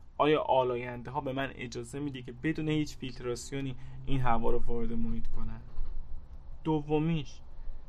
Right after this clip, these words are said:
میزان آلاینده نویز اون قضیه چقدره؟ آلاینده صوتی چقدره؟ ما به یک، اه، آکوستیک ریپورت نیاز داریم که دیتا، اه، آنالیز شده باشه و به ما بگه که آیا تو اون منطقه ما مشکل نویز داریم یا نه.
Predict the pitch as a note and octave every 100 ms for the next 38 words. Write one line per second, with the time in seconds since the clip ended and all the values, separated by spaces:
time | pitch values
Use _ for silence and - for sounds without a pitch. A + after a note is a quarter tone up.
0 | - - D3+ E3+ E3 F#3 G3 - C#3+ C#3
1 | C3 C3+ C3+ E3 E3 C#3+ D#3 D#3 D#3 C#3+
2 | C#3 B2 A2+ - B2+ - C3+ B2+ A#2 A#2
3 | A#2 - - B2+ B2+ B2 B2+ C#3+ - -
4 | A#2 A2+ - - C3 B2 A#2 - A2+ -
5 | - - - - - - D#3 E3 D#3+ C#3+
6 | C3+ C3 D3+ E3 E3 - - - - -
7 | - B2+ B2 B2 B2 A#2+ A#2+ - - -
8 | - - B2+ B2 A2+ - B2 - C#3+ C#3+
9 | B2+ B2 D3 D3 C#3 C3+ C3+ B2+ C3+ C3
10 | A#2+ D#3 D3+ - - - - - - C3
11 | A#2+ - B2 B2+ D3 D#3+ C#3+ C3 B2 A#2+
12 | B2+ B2 B2 B2+ C3+ C3+ C#3 C3 A#2+ -
13 | C3 C3 C3+ B2+ A#2+ A#2+ A#2+ B2+ B2+ A#2
14 | A2+ - A#2 A#2 A#2+ A#2 A2+ A#2 A#2 A#2
15 | - A2+